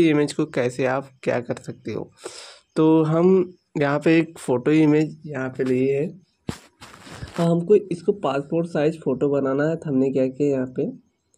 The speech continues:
क्रॉप टूल को सेलेक्ट किया।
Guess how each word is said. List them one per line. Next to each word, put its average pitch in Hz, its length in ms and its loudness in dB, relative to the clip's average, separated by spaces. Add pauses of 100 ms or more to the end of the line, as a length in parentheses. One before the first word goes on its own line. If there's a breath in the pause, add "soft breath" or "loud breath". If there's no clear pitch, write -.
(1400)
क्रॉप 180 320 -2
टूल 151 180 4
को 180 140 -2
सेलेक्ट 95 400 -6
किया। - 280 -12